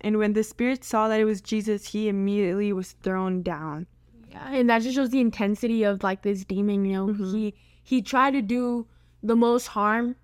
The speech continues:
Speaker 2: even while Jesus was there, but, like, he couldn't do enough because
Speaker 1: Mm-hmm.
Speaker 2: Jesus was there.
Speaker 1: Yeah.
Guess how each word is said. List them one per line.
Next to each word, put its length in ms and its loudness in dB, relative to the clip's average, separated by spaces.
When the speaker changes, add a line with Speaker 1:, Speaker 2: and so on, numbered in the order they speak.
Speaker 2:
even 340 2
while 220 2
Jesus 320 -2
was 180 -2
there, 220 0
but, 180 -2
like, 160 -4
he 120 -14
couldn't 380 -2
do 180 0
enough 340 -2
because 380 -2
Speaker 1:
Mm-hmm. 100 -16
Speaker 2:
Jesus 680 2
was 280 -2
there. 540 0
Speaker 1:
Yeah. 380 -4